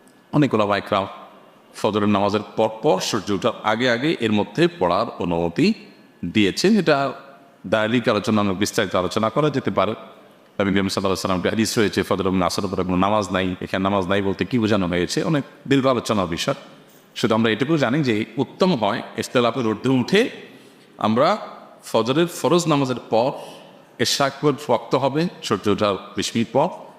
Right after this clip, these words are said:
তারপরে আমরা এই সুন্নত নামাজটা পড়ব। তখন যদি পারেন পড়লেন, না হলে জোহর ডাক দিয়ে পড়ে দিলেন, এটা উত্তম। আর যদি, আহ, একান্ত পরে আর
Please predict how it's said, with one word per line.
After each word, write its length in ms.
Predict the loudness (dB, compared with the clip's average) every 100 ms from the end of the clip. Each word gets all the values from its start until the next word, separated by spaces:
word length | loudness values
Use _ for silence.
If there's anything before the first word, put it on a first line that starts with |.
| -4
তারপরে 320 | -2 0 0
আমরা 340 | 2 2 0 -2 -14 -20 -20 -20 -20 -4
এই 260 | 0 0 -2 -8 -4
সুন্নত 320 | 0 0 0
নামাজটা 340 | 0 -2 -2 -4 -2
পড়ব। 300 | -2 -2 -6 -10 -20 -4
তখন 200 | 0 2
যদি 160 | 2
পারেন 260 | 2 0 0 0
পড়লেন, 240 | 0 2
না 120 | 0
হলে 140 | 0 0
জোহর 200 | 2 2
ডাক 140 | 0 0
দিয়ে 120 | -2 0
পড়ে 140 | 0
দিলেন, 220 | 2 0 -4 -16 -20 -20 _
এটা 160 | -4 -2
উত্তম। 260 | -2 -4 -6 -6 -6
আর 180 | -2 -2 -2
যদি, 260 | 0 0 0 -8 -20 -20 -20 -8
আহ, 580 | -2 0 2 0 -2 -4
একান্ত 440 | -2 0 0 0 -2
পরে 180 | 0
আর 80 | 0